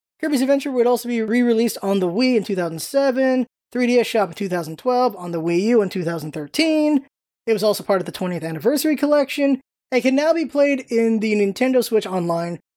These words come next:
subservice. So that's where I played it from. I really want to mention real quick the commercials. So there were two commercials. You could see there's the U S version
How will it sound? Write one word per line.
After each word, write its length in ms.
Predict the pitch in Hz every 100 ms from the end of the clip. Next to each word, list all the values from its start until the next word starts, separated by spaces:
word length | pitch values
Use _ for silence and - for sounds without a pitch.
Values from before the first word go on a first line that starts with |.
| _ _
subservice. 920 | - - 311 311 220 190 147 - - - _ _ _
So 100 | 208
that's 160 | 214 185
where 140 | 196
I 100 | 185
played 260 | 156 170 160
it 100 | 156
from. 360 | 214 160 - _ _ _ _
I 80 | 247
really 180 | 277 285
want 140 | 277
to 40 | 269
mention 280 | 277 285
real 160 | 269 269
quick 200 | 294 269
the 60 | 214
commercials. 580 | 247 247 277 302 277
So 140 | - 247
there 80 | 254
were 100 | 247
two 220 | - 320
commercials. 520 | 285 254 254 262 220
You 60 | 214
could 120 | 196
see 240 | 247 233
there's 200 | 208 190
the 120 | 175
U 100 | 214
S 80 | 254
version 340 | 247 254 240